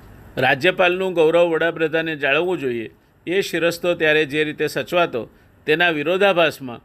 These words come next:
ભાનુબેન નોંધે છે કે આજે રાજ્યપાલોને છાશવારે મરજી મુજબ બદલવામાં આવે છે. દિલ્હીના રોતો-, લોકો રાત્રે સૂતા હતા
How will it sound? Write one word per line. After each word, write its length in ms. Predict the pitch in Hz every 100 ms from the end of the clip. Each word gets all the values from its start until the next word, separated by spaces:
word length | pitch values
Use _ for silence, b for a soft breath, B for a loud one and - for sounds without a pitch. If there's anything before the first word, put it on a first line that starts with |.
| -
ભાનુબેન 460 | 131 156 180 175 170
નોંધે 380 | 151 147 185
છે 260 | 147 139 113 b b -
કે 80 | 151
આજે 480 | 139 156 170 120 - _ -
રાજ્યપાલોને 840 | 127 143 151 190 185 170 160 160
છાશવારે 600 | 156 151 151 147 165 156
મરજી 300 | 151 135 123
મુજબ 300 | 143 135 135
બદલવામાં 560 | 131 120 123 127 123 120
આવે 160 | 120 113
છે. 360 | 123 - b b b 131
દિલ્હીના 380 | 156 180 190
રોતો-, 420 | 180 185 - 190 160
લોકો 420 | 156 165 190 185
રાત્રે 320 | 160 - 175
સૂતા 380 | 160 139 175 175
હતા 240 | 131 117